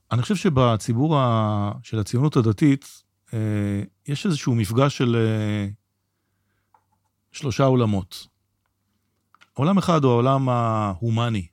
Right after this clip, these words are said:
נקרא לו. אה, העולם האנושי, העולם הכלל האוניברסלי. העולם השני הוא העולם הלאומי. הציונות, אנחנו פה במדינת ישראל, אנחנו העם היהודי. והעולם השלישי, שהוא חסר בדרך כלל בתנועות הלא דתיות,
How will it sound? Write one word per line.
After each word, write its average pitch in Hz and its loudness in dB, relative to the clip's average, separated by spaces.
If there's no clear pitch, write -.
נקרא 101 -6
לו. 95 -6
אה, 135 -6
העולם 139 -2
האנושי, 117 -4
העולם 110 -4
הכלל 107 -4
האוניברסלי. 104 -4
העולם 165 2
השני 170 0
הוא 160 2
העולם 139 0
הלאומי. 113 -2
הציונות, 202 -2
אנחנו 120 -8
פה 143 -2
במדינת 117 -4
ישראל, 113 -4
אנחנו 104 -10
העם 107 -6
היהודי. 95 -6
והעולם 139 2
השלישי, 180 0
שהוא 139 -2
חסר 160 -4
בדרך 120 0
כלל 113 0
בתנועות 104 -2
הלא 104 0
דתיות, 151 -2